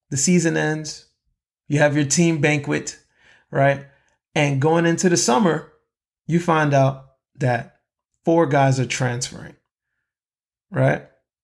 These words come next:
Let, let, let's, let's, let's, let's not say that. That's a little drastic. Two guys are graduating, two guys are transferring. And all of these guys were in the way of you getting real playing time. So now coach is looking right at you like, "Hey,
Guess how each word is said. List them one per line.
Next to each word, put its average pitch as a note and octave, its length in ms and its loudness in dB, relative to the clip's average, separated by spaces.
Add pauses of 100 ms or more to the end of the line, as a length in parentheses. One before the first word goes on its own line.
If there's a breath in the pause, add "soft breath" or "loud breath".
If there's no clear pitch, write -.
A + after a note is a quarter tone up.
Let, G3+ 180 0
let, A3 160 2
let's, G#3+ 300 0
let's, G3 260 -2
let's, G3+ 220 -4
let's G3 160 0
not C#3 180 0
say C#3 140 -4
that. D3 160 -8
That's D3+ 160 0
a D3 40 -4
little C3 140 -2
drastic. - 540 -10 (960 soft breath)
Two B3+ 220 2
guys A#3 260 2
are F3+ 60 2
graduating, D#3 640 0
two D#3+ 180 -2
guys C#3+ 260 0
are C3 60 -2
transferring. B2+ 640 -8 (1120)
And C3+ 280 2
all E3+ 240 2
of F3 60 2
these D#3+ 180 0
guys C#3 300 2
were C3 160 -8
in D#3+ 180 -4
the C#3+ 80 -2
way C#3 220 0
of C3 120 -2
you C#3+ 140 -4
getting C3 400 -2
real C3+ 200 0
playing C3+ 420 -6
time. - 220 -16 (720 soft breath)
So D#3 140 0
now D#3+ 180 4
coach E3 280 2
is C#3+ 140 0
looking C#3 320 -2
right D3+ 200 2
at F3 260 0
you E3+ 200 2
like, C3 260 0
"Hey, G3 300 -2